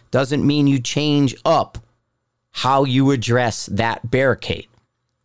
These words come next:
What you're gonna change is whether or not you need to hold edge of plate, wind, what case may be, right? The only factor that should change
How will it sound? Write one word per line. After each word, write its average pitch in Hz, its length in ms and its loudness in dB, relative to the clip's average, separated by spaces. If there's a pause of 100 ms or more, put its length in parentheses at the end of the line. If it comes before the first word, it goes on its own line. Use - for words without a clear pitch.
What 107 200 0
you're 113 160 0
gonna 147 280 0
change 220 520 0
is 131 300 0 (320)
whether 139 500 2
or 160 40 2
not 120 240 0
you 127 80 2
need 120 180 2
to 120 60 2
hold 107 240 2
edge 113 200 2
of 120 80 -2
plate, 117 340 0
wind, 110 480 2
what 107 200 2 (200)
case 95 260 -6
may 107 180 2
be, 135 340 -2 (400)
right? 117 320 -4 (280)
The 131 160 0 (160)
only 202 680 2 (560)
factor 170 640 -2
that 143 240 -2
should 120 220 -2
change 113 640 0